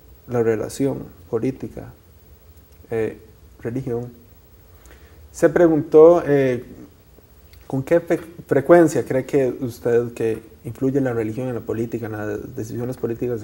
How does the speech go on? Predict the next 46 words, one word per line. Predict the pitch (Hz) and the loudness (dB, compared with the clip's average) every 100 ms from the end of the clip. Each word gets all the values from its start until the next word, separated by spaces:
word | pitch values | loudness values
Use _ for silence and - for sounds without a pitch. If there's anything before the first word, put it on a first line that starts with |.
| 107 | -12
que | 101 | -16
se | - - - - - | -18 -20 -20 -20 -10
toman | 120 123 | -6 -6
en | 127 | -6
el | |
país? | - 110 135 - - - - - - - - - | -4 -4 -4 -10 -20 -20 -20 -20 -20 -20 -18 -2
Y | 139 135 131 | 2 4 4
la | 127 | 4
mayor | 127 131 175 175 | 2 4 2 8
parte, | 165 165 180 | 8 8 4
un | |
cuarenta | 160 147 147 170 | 6 6 4 0
por | 139 | -2
ciento, | - 143 147 165 | 0 -2 0 -2
cree | 165 143 | -2 -2
que | 151 | -2
pocas | 151 147 151 | -4 -4 -2
veces, | 113 117 117 107 - - - - - - - - - | 0 0 -4 -14 -16 -20 -20 -20 -20 -20 -20 -20 -18
¿verdad? | - - - - - | -14 -10 -10 -12 -10
Eh, | 123 120 113 110 - - - | -4 0 2 0 -4 -12 -10
hay | 117 | -6
personas | 110 110 131 147 | -4 0 0 0
que | 117 | -2
creen | - 139 | -2 -2
que | 113 | -4
siempre, | - 120 135 160 170 170 - | -2 2 2 0 -4 -8 -12
por | 123 113 | -8 -6
ahí | 117 | -6
de | 123 | -8
un | |
catorce | 123 120 110 127 | -10 -10 -10 -10
por | 127 127 | -10 -8
ciento, | - 131 131 135 151 - - - | -4 -4 -4 -6 -8 -10 -20 -2
pero | 139 151 175 156 | 2 6 6 6
lo, | 127 120 - | 4 2 0
lo | 120 117 | -2 -2
más | 123 | 0
llamativo | 127 147 143 147 | 2 2 2 4
es | 151 | 4
que | 156 | 2
la | 131 | 0
mayoría, | 120 120 117 117 151 175 175 - | 0 -4 -2 6 6 6 2 -8
el | 143 | -10
grupo | 127 127 151 | -8 -6 -2
más | 151 | -2
grande, | 139 123 151 143 - - | -2 0 2 2 -2 -10